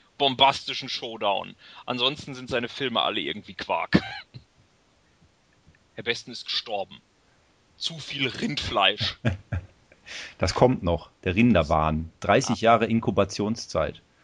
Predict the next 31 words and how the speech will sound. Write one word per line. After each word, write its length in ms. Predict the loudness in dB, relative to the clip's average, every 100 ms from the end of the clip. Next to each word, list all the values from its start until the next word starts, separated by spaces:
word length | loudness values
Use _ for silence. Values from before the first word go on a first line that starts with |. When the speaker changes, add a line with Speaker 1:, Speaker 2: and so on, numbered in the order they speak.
| _ _
Speaker 1:
Ja, 220 | -6 -6 -12 _
ja. 140 | -4 -4 _
Speaker 2:
Ja? 220 | -4 -2 -4 -16 _ -2
Zehn 260 | 4 8
Jahre 220 | 8 6
sind 100 | 4
schon 140 | 0 0
vorbei, 320 | 2 4 4
zwanzig 420 | 4 0 0 2
haben 240 | 2 2 0
wir 80 |
noch. 240 | -2 -6 -10 _ _ _ _ _ _ _ _ -18 -12 -4
Speaker 1:
Also 180 | 0 6
weil 140 | 6
der 80 | 6
Film 240 | 2 -4
originell 500 | -4 -6 -4 -4 -4
ist, 220 | -4 -10
gebe 180 | -12 -12
ich 160 | -12 -14
ihm, 300 | -14 -14 -12
äh, 280 | -8 -6 -8
noch 400 | -10 -12 -12 -18 _ _
fünf 480 | -20 -14 -14 -16 -20
von 260 | -14 -12 -8
zehn 280 | -4 -4
Punkten, 460 | -4 -10 -12 -10 -4
aber 240 | 0 2
eigentlich 480 | 2 0 -2 -10 -10
ist 220 | -12 -12
es, 320 | -10 -8 -10